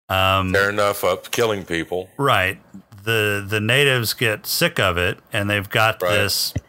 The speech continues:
Speaker 1: technology or this ability to just stop it. And they
Speaker 2: Just
Speaker 1: say,
Speaker 2: stop it.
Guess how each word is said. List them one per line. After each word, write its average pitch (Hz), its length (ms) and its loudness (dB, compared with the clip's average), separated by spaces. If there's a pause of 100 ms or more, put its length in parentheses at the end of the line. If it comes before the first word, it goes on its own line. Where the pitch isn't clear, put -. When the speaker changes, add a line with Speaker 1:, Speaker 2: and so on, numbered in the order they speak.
(140)
Speaker 1:
technology 120 800 2
or 95 180 0
this 104 200 0
ability 110 480 2
to 104 100 -6
just 113 360 -2 (200)
stop 143 420 0
it. 80 160 -6 (680)
And 107 100 0
they 113 80 4
Speaker 2:
Just - 120 2
Speaker 1:
say, 117 260 6
Speaker 2:
stop - 120 -8
it. - 80 -18